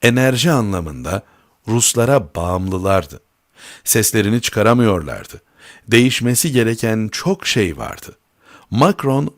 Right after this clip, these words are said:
seçildi geldi. Çiçeği burnunda Cumhurbaşkanı bir anda pesko teorisini ortaya attı. "Avrupa kendi ordusunu kurmazsa yıkılması kaçınılmazdır." dedi.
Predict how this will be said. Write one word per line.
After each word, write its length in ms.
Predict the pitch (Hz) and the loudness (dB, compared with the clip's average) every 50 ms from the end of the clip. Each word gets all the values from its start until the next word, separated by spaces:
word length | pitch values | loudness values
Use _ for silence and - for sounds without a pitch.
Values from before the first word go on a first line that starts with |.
| _ _ - | _ _ -4
seçildi 580 | - - 131 123 - - 135 120 113 143 135 | 0 0 2 2 0 0 -2 -2 0 -2 0
geldi. 440 | 110 98 90 87 87 82 - - - _ _ _ - - - - _ _ | 0 0 -2 -2 -4 -6 -10 -14 -18 _ _ _ -20 -20 -20 -20 _ _
Çiçeği 420 | - - 107 - 107 104 120 131 127 | -6 -6 -4 -2 0 2 2 2 2
burnunda 440 | 120 113 113 113 113 110 113 110 | 2 2 2 2 2 2 2 2
Cumhurbaşkanı 840 | 101 95 98 98 104 131 123 104 101 104 107 - - 113 117 123 139 | 2 0 -4 -2 0 0 0 0 0 -2 -4 -4 -2 -2 -2 0 2
bir 120 | 180 190 | 2 2
anda 340 | 156 120 104 95 98 95 98 - - - - - _ _ - | 2 2 2 2 0 -2 -2 -4 -10 -20 -20 -20 _ _ -4
pesko 540 | - 175 196 185 - - - 113 101 90 - | 0 2 2 2 2 0 0 2 0 0 0
teorisini 720 | - 110 110 110 104 98 98 92 - 98 90 95 101 107 - _ _ _ _ _ | 0 0 2 2 2 2 0 0 -2 -4 -2 -2 -2 -4 -6 _ _ _ _ _
ortaya 460 | - 110 110 110 - - 123 120 110 | 4 4 4 4 4 2 2 2 2
attı. 320 | 98 90 - - - - - _ _ _ _ _ _ - - - - - - | 0 -2 -6 -10 -16 -16 -16 _ _ _ _ _ _ -20 -20 -20 -20 -2 4
"Avrupa 420 | 104 107 113 120 135 127 131 127 | 6 6 6 6 4 2 2 0
kendi 360 | 123 - - 87 82 82 98 | -2 -2 -4 -6 -2 2 4
ordusunu 600 | 113 113 104 98 92 98 98 - - 101 101 101 | 4 6 4 4 2 -2 -4 -2 -2 -2 -4 -4
kurmazsa 680 | - - 107 95 95 104 117 120 - - 147 156 160 160 - - - - _ _ _ | -4 -6 -6 -4 -2 -2 -2 -2 -2 0 0 -2 -2 -4 -8 -16 -20 -20 _ _ _
yıkılması 800 | - 82 87 104 101 - - 113 107 104 104 104 107 - 165 143 | -10 -6 -6 -6 -4 -4 -4 -2 0 0 0 0 -2 -2 -4 -4
kaçınılmazdır." 1000 | - 107 98 - - 98 104 104 101 101 104 113 110 101 87 - 92 80 - - | -4 -4 -4 -4 -4 -2 -2 -2 0 0 2 2 2 0 -2 -4 -6 -8 -8 -10
dedi. 200 | - 67 - | -12 -12 -12